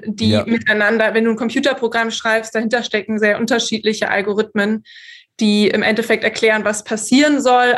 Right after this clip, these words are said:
Speaker 1: Aber, äh, ja, der Algorithmus ist immer die Grundlage. Und tatsächlich, ich versuche auch den Begriff künstliche Intelligenz zu vermeiden. Ich nutze den selber nicht so gerne, weil er, finde ich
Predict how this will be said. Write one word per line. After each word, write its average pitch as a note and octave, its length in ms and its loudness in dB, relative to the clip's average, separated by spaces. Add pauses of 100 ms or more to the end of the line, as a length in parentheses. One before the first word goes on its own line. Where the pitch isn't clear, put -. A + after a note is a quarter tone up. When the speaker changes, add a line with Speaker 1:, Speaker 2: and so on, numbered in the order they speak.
Speaker 1:
Aber, A3 320 -2
äh, - 80 -12 (100)
ja, G3+ 240 -2
der G3+ 160 0
Algorithmus C4 560 -2
ist B3 160 -8
immer A#3+ 160 0
die G#3+ 120 -6
Grundlage. G#3 680 -2
Und G#3+ 300 -4 (560)
tatsächlich, C#4 640 -2
ich B3 100 -10
versuche C4 420 0
auch B3+ 100 -4
den B3+ 180 -2
Begriff A#3+ 440 0
künstliche B3 440 -4
Intelligenz A3+ 720 -2
zu A3+ 120 -12
vermeiden. A#3+ 600 0
Ich A3 100 -8
nutze A#3+ 220 -8
den A3+ 160 -2
selber A3+ 240 2
nicht A#3 220 -4
so C#4 120 -8
gerne, B3+ 480 0 (380)
weil A#3 100 2
er, A3+ 120 2
finde B3 300 -2
ich - 260 -8